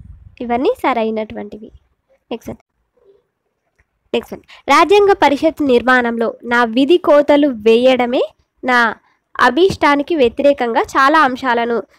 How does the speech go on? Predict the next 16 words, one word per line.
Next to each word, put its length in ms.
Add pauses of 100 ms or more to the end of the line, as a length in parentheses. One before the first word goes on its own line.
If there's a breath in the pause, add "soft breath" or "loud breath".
(160)
తొలగించి 540
వేసే 360
పరిస్థితి 920 (220)
కల్పించారు 800 (1400)
అని 200
వ్యాఖ్యానించింది 880
ఎవరు? 240 (140)
ఈ 120
విధంగా 320
వ్యాఖ్యానించింది 920
ఎవరంటే 340
ఆప్షన్ 320
వన్ 220
డాక్టర్ 340
బిఆర్ 420
అంబేద్కర్. 580